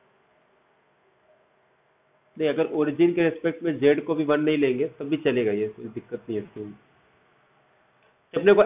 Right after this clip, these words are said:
X Y ही लेना है, X Y से ही मतलब है जेड को, तो अगर जेड को भी अगर वन नहीं लेंगे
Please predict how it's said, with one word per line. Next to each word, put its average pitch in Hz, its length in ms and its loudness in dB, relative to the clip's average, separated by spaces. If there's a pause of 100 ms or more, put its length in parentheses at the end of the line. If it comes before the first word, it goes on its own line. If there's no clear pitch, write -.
X 185 200 2
Y 190 120 10
ही 190 80 12
लेना 135 240 6
है, 104 160 -2
X - 240 4
Y 180 120 8
से 175 120 2
ही 180 60 6
मतलब 131 320 2
है 170 80 0 (260)
जेड 147 300 2
को, 160 80 -6
तो 165 140 0
अगर 160 140 2
जेड 151 300 4
को 170 100 0
भी 165 100 4
अगर 165 160 2
वन 160 180 6
नहीं 170 180 4
लेंगे 156 320 2